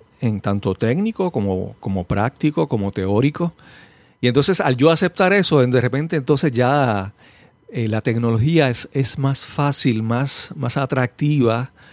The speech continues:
para yo utilizarla, porque ya no es algo que tengo que memorizar y después usar y descartar,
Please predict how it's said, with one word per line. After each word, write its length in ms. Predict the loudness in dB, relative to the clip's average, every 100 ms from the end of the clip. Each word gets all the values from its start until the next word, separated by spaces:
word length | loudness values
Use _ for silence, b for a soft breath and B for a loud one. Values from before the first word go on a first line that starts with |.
| B B B
para 180 | -2 0
yo 60 | 0
utilizarla, 640 | 2 0 2 2 2 0
porque 280 | 0 -2 0
ya 100 | 0
no 60 | 2
es 80 | 2
algo 260 | 4 2
que 140 | 2 -2
tengo 320 | 0 0 0
que 340 | 2 2 0 -4 B B B B -6
memorizar 1040 | -2 0 -2 -2 0 2 2 0 -2 -6 b b b
y 80 | -4
después 520 | -4 0 2 2 2
usar 380 | 0 0 2 2
y 60 | 2
descartar, 720 | 0 0 -4 0 -2 -2